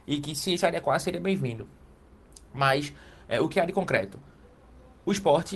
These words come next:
não fez nenhuma proposta por ele. É, o Sport não,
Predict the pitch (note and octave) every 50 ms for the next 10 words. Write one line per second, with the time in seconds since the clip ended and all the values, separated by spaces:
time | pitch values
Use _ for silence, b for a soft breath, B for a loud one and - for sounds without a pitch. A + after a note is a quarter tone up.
0 | F#3 - D3 F3 F3 F3 F3 D#3+ D3+ D#3+ D#3 D#3 C#3+ C#3 A#2 A#2 B2 - - F#3
1 | G3 - - - - - - C3 A2+ A2 A2+ C3+ E3+ - - - - - - -
2 | - - - A#2 A2+ A2 A2 A2 G#2+ G#2+ G#2 - - D#3+ D3 - - B2+ B2 B2+
3 | B2+ - B2+ A2 G2+ - - - - - - - - - - D3 C#3+ D#3+ E3 E3+
4 | E3